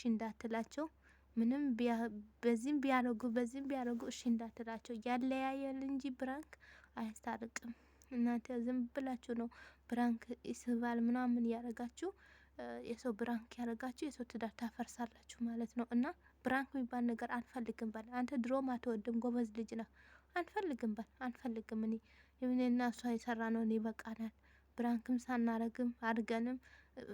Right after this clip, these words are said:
አላህ የፈ-፣ ያዘዘልንን የትም አይሄድም፣ ይበቃናል። ብራንክ አላረግም በላቸው። ምን ቢበላቸው? እሺ፣ እሺ እንዳትላቸው፣ እሺ እንዳትላቸው። በእውነቴ ነው የምልህ። እና እንግዲህ ከእናቱ ጋር አገናኘ፣ አስተዋወቀ እህቱም። እኔ እህቱ ዛሬ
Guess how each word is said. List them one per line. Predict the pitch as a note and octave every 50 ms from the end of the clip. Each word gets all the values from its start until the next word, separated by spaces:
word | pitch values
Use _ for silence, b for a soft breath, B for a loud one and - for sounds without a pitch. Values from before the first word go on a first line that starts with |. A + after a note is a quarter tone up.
| - - -
አላህ | G#3 A#3 A#3+ B3 A#3 A#3+
የፈ-፣ | B3 A#3 A3 - B3 A#3 - - - - - A3+ A3+ A3+
ያዘዘልንን | A#3+ A#3 A#3 A3 - B3 A#3 A3 A#3+ A#3+ A3+ A#3+ A#3+ A#3 B3 C4 C#4 E4 E4 - -
የትም | B3 A#3+ A3+ - - A3+ G#3+
አይሄድም፣ | A3 G3+ - - A3+ - A#3 A#3 G#3+ -
ይበቃናል። | - A#3+ G#3 A#3+ A#3 - - A#3 G3 G#3+ A3 G#3+ G#3 _
ብራንክ | - A#3+ B3 A#3+ A3+ -
አላረግም | B3+ A3+ A3 G#3+ G#3 A3 G#3 - A3+ G#3+
በላቸው። | G3+ A3 A3+ A#3+ A#3 - - _ -
ምን | C4+ D4 C#4+ B3+
ቢበላቸው? | - C4 A#3+ A#3 A3 - A3 - - C4+
እሺ፣ | C4+ - - G4 G#4 F4+
እሺ | D4 - - - C#4+
እንዳትላቸው፣ | B3 G#3+ G3+ A3 G#3 - - A3 A3 A3+ A3 - - A#3+ A3+ B B B B B B B B B -
እሺ | G#4 - - A4
እንዳትላቸው። | F#4 B3+ A#3 A3+ A3+ - - - A3+ G#3+ - - A#3+ A3+
በእውነቴ | - C4 C4 C4+ C4+ C4 C#4+
ነው | C4+ B3 A3+
የምልህ። | G#3+ G#3+ G#3 G#3+ - _ _ b b b b b b b b b b b b _ _ _ - - _ _ _ - - - -
እና | B3 B3 C4+ C4+ C4 A#3+ -
እንግዲህ | A3 G3+ A3 A3 A3 G3+ A#3+ A3 A3+ -
ከእናቱ | - A#3 A3+ A3+ A3 A#3 A3+ - - A3+
ጋር | - A#3 A3+ - -
አገናኘ፣ | A#3+ A#3+ A3 - - A#3 A3 A3+ A3 A3 A3 A#3
አስተዋወቀ | - A#3 A3+ - - - A#3 A3+ A3+ A3+ A3+ - A#3+
እህቱም። | A3+ G#3+ A3+ A3+ - - A#3+ A#3+ A#3 A#3+
እኔ | - A#3 B3 C#4
እህቱ | C#4+ A#3 C#4 B3+ - D#4 C#4
ዛሬ | - A#3+ A3 A3